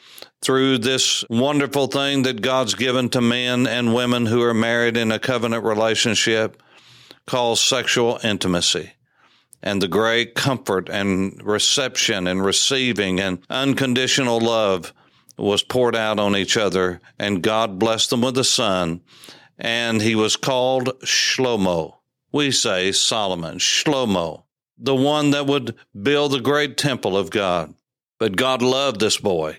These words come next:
God loved this boy. Aren't you glad that God loves the children? He loves Solomon especially,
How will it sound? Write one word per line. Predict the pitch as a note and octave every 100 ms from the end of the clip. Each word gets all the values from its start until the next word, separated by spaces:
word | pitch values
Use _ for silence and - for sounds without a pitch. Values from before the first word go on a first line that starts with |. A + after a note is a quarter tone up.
| F#2+
God | A#2+ C3+ C3+
loved | B2+ C3+ C#3+ D#3 E3 F3 D3
this | C#3 E3+ -
boy. | C3 A2 F2+ F#2+
Aren't | A#2+ B2+ -
you | A2
glad | G#2+ G#2 F#2+ F#2 E2
that | F#2+
God | F2+ G2 F#2
loves | F#2 F#2+ F2+ -
the | F2+
children? | - F#2+ E2+ E2+ D#2+ _ - - - -
He | - D#3
loves | D3 C#3 C#3 D#3 D3+
Solomon | - D3+ D3 D3 D3+
especially, | D3 B2+ - D3 C#3+ D#3 D#3+ D#3